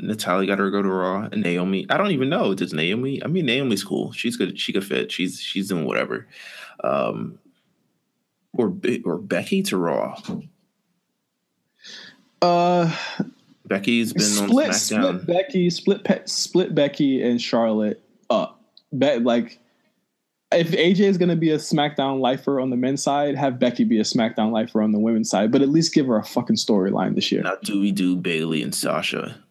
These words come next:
Speaker 1: How do we handle that sort of?
Speaker 2: Ooh. Well,
Speaker 1: Bayley and
Speaker 2: that's,
Speaker 1: Sasha.
Speaker 2: that, that match is happening next week on Raw.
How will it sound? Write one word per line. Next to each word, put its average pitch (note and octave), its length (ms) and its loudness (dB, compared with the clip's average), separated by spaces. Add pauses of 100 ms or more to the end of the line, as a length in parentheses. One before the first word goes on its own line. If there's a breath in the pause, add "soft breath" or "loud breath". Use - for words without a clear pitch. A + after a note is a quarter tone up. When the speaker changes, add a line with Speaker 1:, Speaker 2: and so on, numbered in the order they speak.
Speaker 1:
How G2 140 -4
do F#2+ 80 -2
we E2 140 -4
handle F2+ 360 -2
that - 400 -2
sort - 200 -4
of? - 160 -8 (1700 loud breath)
Speaker 2:
Ooh. G#2+ 480 4 (1120 loud breath)
Well, F3+ 200 4
Speaker 1:
Bayley E3 120 -2
and F#2 80 -8
Speaker 2:
that's, G3 220 0
Speaker 1:
Sasha. - 280 -6
Speaker 2:
that, E3 200 -2 (300)
that D3+ 240 0
match F#3 200 0
is D3+ 80 -4
happening C#3+ 360 0
next G#2+ 220 -2
week A#2 200 0
on F2 140 -6
Raw. G#2 340 -4